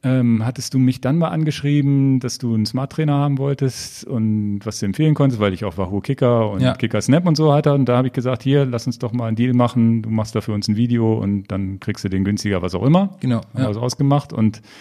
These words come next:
Speaker 1: das verlinke ich auch mal. Hast du tatsächlich ein Video auf unserem Kanal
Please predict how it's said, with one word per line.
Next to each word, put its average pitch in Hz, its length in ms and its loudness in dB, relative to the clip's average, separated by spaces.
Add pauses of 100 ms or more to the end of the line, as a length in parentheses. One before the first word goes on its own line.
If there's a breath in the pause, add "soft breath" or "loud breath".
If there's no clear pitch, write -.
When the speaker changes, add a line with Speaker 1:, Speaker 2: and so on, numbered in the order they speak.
(360 loud breath)
Speaker 1:
das 110 160 -2
verlinke 127 300 2
ich 104 100 -2
auch 117 120 2
mal. 185 160 4
Hast - 120 -2
du 151 40 -4
tatsächlich 135 500 -6
ein 151 220 0
Video 160 260 -2
auf 120 80 -6
unserem 151 260 0
Kanal 135 600 0